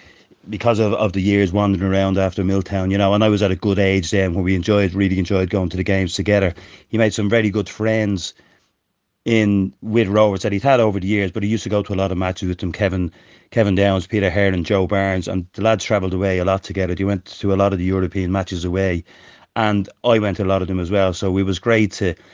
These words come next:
be able to sit down with me dad over in the likes of Estonia and London, and we were in Modena in the rain and all, and you're just sitting there having a pint. And I don't think people appreciate it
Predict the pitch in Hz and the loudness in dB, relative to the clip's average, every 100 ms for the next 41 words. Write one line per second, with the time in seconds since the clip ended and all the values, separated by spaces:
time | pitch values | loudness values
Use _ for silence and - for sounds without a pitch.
0 | - _ - 110 92 92 - 113 107 101 | -20 _ -2 0 0 0 0 2 2 2
1 | 107 104 95 101 101 90 - _ 110 107 | 2 2 2 2 2 0 -6 _ -4 -2
2 | 98 95 95 98 92 - 98 98 98 95 | 0 0 0 -2 -6 -2 2 4 4 2
3 | 92 - - _ - 92 101 104 101 90 | 0 -4 -16 _ -6 0 2 2 2 0
4 | 92 95 92 92 101 101 95 87 90 98 | 0 0 0 2 2 2 0 -2 -2 -2
5 | 101 101 98 95 92 - - _ - 110 | -2 -2 -2 -2 -4 -6 -18 _ -4 0
6 | 107 139 - 113 98 95 92 92 92 - | 0 0 -2 0 2 2 2 0 -2 -2
7 | 104 104 104 110 110 135 127 113 107 104 | -2 0 0 0 2 0 0 0 0 -2
8 | 92 87 98 101 - 95 95 92 | -4 -4 -2 -2 0 0 0 -2